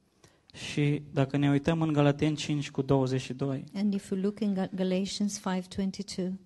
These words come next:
Speaker 1: toți cred că știm versetul acesta.
Speaker 2: we all know this, uh, verse, I believe.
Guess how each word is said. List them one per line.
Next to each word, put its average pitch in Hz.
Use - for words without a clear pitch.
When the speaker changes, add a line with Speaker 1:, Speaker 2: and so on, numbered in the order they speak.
Speaker 1:
toți -
cred 131
că 139
știm 139
versetul 135
acesta. 135
Speaker 2:
we 202
all 202
know 190
this, -
uh, 196
verse, 190
I 196
believe. 190